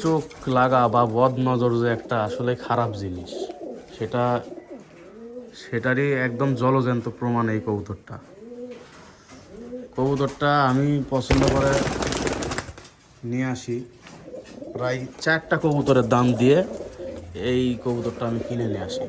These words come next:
এই কবুতরটা যেটা বাবা, সেটা আমার বাড়িতে ছিল,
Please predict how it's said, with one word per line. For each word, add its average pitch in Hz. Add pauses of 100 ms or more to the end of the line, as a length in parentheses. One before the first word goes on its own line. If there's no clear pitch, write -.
(240)
এই 120
কবুতরটা 160
যেটা 143
বাবা, 123 (1400)
সেটা 117
আমার 127
বাড়িতে 120
ছিল, 101